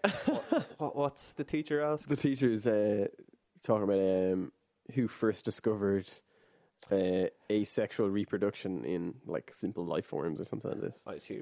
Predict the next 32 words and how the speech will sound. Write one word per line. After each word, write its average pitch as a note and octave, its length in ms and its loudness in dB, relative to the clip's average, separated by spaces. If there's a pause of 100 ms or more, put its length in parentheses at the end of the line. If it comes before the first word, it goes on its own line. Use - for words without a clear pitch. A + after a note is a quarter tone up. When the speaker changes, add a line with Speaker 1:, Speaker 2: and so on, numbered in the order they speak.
Speaker 2:
your G2+ 180 -2
wife. G2 540 -2 (480)
Speaker 1:
Yeah. A#2+ 140 0 (160)
Speaker 2:
Yeah, - 120 0 (220)
yeah. - 260 2
Or F3+ 60 0
no, F#3+ 160 0
no, F#3 120 0
it's E3 180 -2
not, D3 200 0
uh, C3 80 0
who B2 200 -2
discovered, A#2+ 460 -4
it's, G#2+ 180 -4
uh, G2+ 220 0 (100)
why, G#2+ 500 0 (280)
Speaker 1:
No, D3 140 2
Speaker 2:
or - 40 4
Speaker 1:
yeah, D3+ 60 4
it D3 100 2
Speaker 2:
what C3+ 100 2
Speaker 1:
was A#2 80 4
Speaker 2:
kind C3+ 180 0
of, A2 80 0
what, B2 240 -2
what, A2+ 180 0
what A#2+ 160 0
kind A2+ 160 2
of G2+ 80 -4
organism G2 480 0
can F#2+ 180 -10
reproduce G2 880 -6